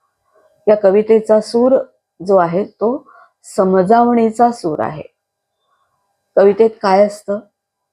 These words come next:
कवितेत समजावणं देखील असतं आणि आपल्याला अगदी छान असं कोणीतरी समजावणारं भेटलं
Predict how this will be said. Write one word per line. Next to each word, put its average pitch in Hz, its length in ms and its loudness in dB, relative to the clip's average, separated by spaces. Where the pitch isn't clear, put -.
कवितेत 170 500 0
समजावणं 190 600 0
देखील 175 400 -2
असतं - 340 -14
आणि 202 100 2
आपल्याला 185 520 2
अगदी 208 260 0
छान 233 420 2
असं 208 240 -2
कोणीतरी 180 500 -2
समजावणारं 180 720 0
भेटलं 175 560 -2